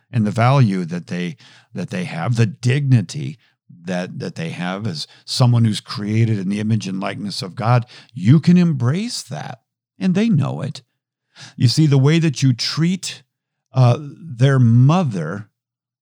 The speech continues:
or father will say something about your love for family members. So even the way you treat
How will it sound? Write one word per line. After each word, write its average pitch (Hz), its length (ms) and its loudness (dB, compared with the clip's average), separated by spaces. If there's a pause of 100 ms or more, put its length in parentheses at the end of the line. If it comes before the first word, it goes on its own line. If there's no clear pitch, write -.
(440)
or 131 220 2
father 151 960 -2 (300)
will 135 160 2
say 127 220 0
something 123 420 2
about 120 360 -2
your 123 120 0
love 117 320 -2
for 120 140 -4
family 160 600 -4
members. - 680 -12 (540)
So 151 120 0
even 160 220 2
the 156 80 0
way 151 100 2
you 143 220 0
treat 185 640 -6